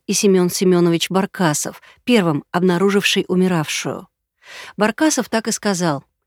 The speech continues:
«Не наша. Я ее ни разу в поселке не видел. Женщина из себя заметная, яркая, такую не забудешь. Нет, никогда она к нам не приезжала прежде.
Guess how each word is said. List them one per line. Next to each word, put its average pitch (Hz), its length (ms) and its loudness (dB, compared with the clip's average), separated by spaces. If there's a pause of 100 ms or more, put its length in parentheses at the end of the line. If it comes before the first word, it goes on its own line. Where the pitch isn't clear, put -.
(200)
«Не 202 100 4
наша. 190 540 2 (280)
Я 196 180 2
ее 202 220 4
ни 196 140 4
разу 220 300 0
в - 80 -16
поселке 185 500 -4
не 190 160 2
видел. 165 420 -4 (400)
Женщина 214 500 2
из 160 120 -2
себя 165 220 0
заметная, 214 680 2 (200)
яркая, 208 600 -2 (220)
такую 190 460 0
не 208 100 2
забудешь. 175 760 -2
Нет, 220 520 -4 (280)
никогда 214 680 0
она 151 200 -4
к - 100 -16
нам 226 260 0
не 208 80 2
приезжала 165 640 -2
прежде. 160 580 -4